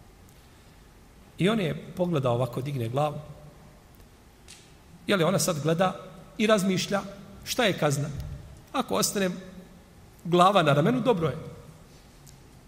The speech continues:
I gleda u nju. Kaže ona njemu, „Wal kazimin al gajz.” Spominje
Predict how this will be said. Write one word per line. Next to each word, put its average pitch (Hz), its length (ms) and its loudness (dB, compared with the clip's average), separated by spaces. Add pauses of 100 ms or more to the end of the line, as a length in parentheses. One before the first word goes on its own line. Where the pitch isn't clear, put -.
(1300)
I 196 80 4
gleda 175 260 4
u 110 120 2
nju. 110 80 -2 (360)
Kaže 156 320 4
ona 151 160 2
njemu, 170 280 0 (2750)
„Wal 156 280 -2
kazimin 143 580 2
al 120 120 -2
gajz.” - 480 -10 (1500)
Spominje 127 520 -2